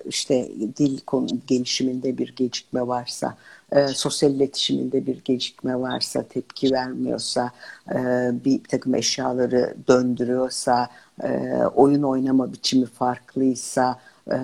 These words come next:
yalnız kalmaktan hoşlanıyorsa, komut almıyorsa, klasik bildiğimiz bütün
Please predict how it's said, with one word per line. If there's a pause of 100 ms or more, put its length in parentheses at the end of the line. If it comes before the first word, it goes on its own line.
yalnız
kalmaktan
hoşlanıyorsa, (100)
komut
almıyorsa, (480)
klasik
bildiğimiz
bütün